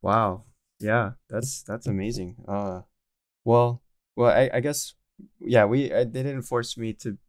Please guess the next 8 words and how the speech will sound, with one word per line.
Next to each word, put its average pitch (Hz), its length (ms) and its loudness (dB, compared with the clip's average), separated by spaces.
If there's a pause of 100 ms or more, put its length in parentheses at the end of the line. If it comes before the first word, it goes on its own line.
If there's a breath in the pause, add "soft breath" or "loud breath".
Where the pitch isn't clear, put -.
(220)
to 117 140 -4
do, 98 520 -6 (760)
to 113 100 -4
do 101 180 -2
righty 90 360 -4
or 87 100 -12
anything, 95 520 -14
but - 180 -10